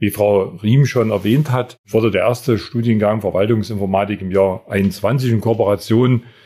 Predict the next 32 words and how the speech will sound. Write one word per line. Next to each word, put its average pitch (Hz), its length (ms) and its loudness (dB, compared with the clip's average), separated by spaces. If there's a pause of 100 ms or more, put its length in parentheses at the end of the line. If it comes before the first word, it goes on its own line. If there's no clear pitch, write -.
(260)
mit 104 180 0
der 95 180 2
Dualen 98 420 0
Hochschule 107 720 2
Gera 98 440 0
Eisenach 107 540 2
ins 104 180 -6
Leben 107 260 2
gerufen. 120 600 0 (240)
Und 104 480 2
warum 110 340 2
machen 135 240 2
wir 110 120 2
das 92 200 -4
eigentlich? 87 720 -10
Weil 98 100 0
wir 101 80 2
brauchen 120 520 2 (100)
in 98 160 -6
Zukunft 127 640 0
in 104 260 4
der 95 400 2
Verwaltung 104 540 0
andere 110 340 2
Fachkräfte, 107 580 -4
als 95 200 -2
wir 92 80 -6
die 101 160 -4
vielleicht 95 340 -2
in 95 80 -4
den 87 100 -6
letzten 92 540 -6